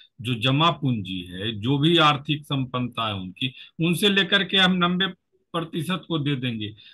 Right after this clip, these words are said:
तो राहुल गांधी की बात और सैम पित्रोदा की बात तो मिल जा रही है कहीं ना कहीं, अगर मिलाने पर देखिए तो।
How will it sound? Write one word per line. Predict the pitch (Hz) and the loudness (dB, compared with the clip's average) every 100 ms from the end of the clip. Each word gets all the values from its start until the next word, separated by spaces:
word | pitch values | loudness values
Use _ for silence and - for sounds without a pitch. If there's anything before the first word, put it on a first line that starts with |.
| _ - | _ -4
तो | 160 165 - | -4 -4 2
राहुल | 123 151 180 214 | 6 6 6 2
गांधी | 196 196 185 | 2 2 2
की | 180 202 | -2 -4
बात | 165 180 185 - | 2 2 2 -2
और | 185 175 170 | -4 -2 -4
सैम | - 180 175 - | -2 -2 -2 -6
पित्रोदा | 170 - 170 165 170 | -6 -4 -6 0 0
की | 156 156 | -2 -4
बात | 147 151 151 | -2 -4 -4
तो | |
मिल | 175 220 214 | -4 -4 0
जा | 214 | 0
रही | 208 196 | 0 0
है | 202 | -2
कहीं | 196 196 202 | 0 -2 0
ना | 208 | -4
कहीं, | 196 196 | -2 -2
अगर | 196 196 | -2 -4
मिलाने | 190 190 190 190 | -4 -2 -2 -2
पर | 185 190 | -6 -8
देखिए | 175 160 170 165 | -10 -8 -6 -6
तो। | - 147 | -6 -12